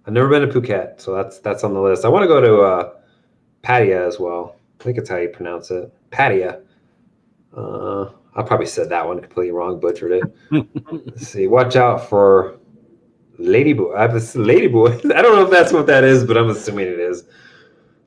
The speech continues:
Speaker 1: Uh, ladyboys. Yeah, uh, he definitely. Uh,
Speaker 2: Where?
Speaker 1: let's see.
Speaker 2: Where?
Speaker 1: Thailand.
Speaker 2: Everywhere, ob-, obviously, but <laughs>
Speaker 1: Thailand.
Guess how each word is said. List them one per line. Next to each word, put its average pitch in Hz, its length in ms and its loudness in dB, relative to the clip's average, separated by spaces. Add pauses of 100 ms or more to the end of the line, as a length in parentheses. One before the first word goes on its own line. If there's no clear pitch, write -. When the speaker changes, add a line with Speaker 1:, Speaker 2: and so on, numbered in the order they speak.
Speaker 1:
Uh, - 420 -20
ladyboys. 85 580 -6
Yeah, 117 500 0
uh, 110 240 -6
he 113 160 -2
definitely. 101 680 -6 (1040)
Uh, - 140 -8
Speaker 2:
Where? 113 220 2
Speaker 1:
let's 95 200 -6
see. 107 80 -6
Speaker 2:
Where? 95 160 -12 (1080)
Speaker 1:
Thailand. 107 160 0
Speaker 2:
Everywhere, 101 640 0
ob-, 113 160 -2 (140)
obviously, 101 680 -2
but 107 180 -4
<laughs> - 540 -6
Speaker 1:
Thailand. 170 680 4